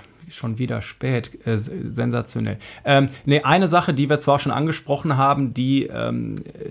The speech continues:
die ich aber so wichtig finde, dass wir sie auf jeden Fall nochmal sagen sollten, ähm, äh, das ist auch schon in anderen Folgen immer mal angeklungen. Wenn ihr übt und ihr sagt, ich will jetzt das und das können, nehmt am Ende der Übesession, leg ein Handy vor dir auf den Tisch, irgendwie, äh, dreh das Bild, dass du dich aufnimmst selber.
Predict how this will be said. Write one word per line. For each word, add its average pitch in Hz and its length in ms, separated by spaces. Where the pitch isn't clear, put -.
die 123 80
ich 127 120
aber 120 380
so 120 160
wichtig 135 300
finde, 127 200
dass 120 140
wir 123 60
sie 113 100
auf 117 100
jeden 131 140
Fall 131 160
nochmal 120 400
sagen 131 400
sollten, 139 540
ähm, 120 340
äh, 113 260
das 113 160
ist - 40
auch 120 100
schon 120 220
in - 60
anderen 131 220
Folgen 131 280
immer 131 180
mal 123 140
angeklungen. 131 520
Wenn 143 260
ihr 170 280
übt 135 440
und 127 200
ihr 143 100
sagt, 139 240
ich 135 100
will 135 100
jetzt 135 200
das 127 160
und 139 100
das 127 180
können, 101 420
nehmt 151 380
am 127 140
Ende 147 220
der 127 120
Übesession, 143 560
leg 131 140
ein 131 60
Handy 156 300
vor 139 180
dir 131 160
auf 127 140
den 123 100
Tisch, 131 360
irgendwie, 123 600
äh, 113 340
dreh 123 220
das 120 180
Bild, 123 420
dass 110 220
du 123 80
dich 110 220
aufnimmst 131 580
selber. 139 460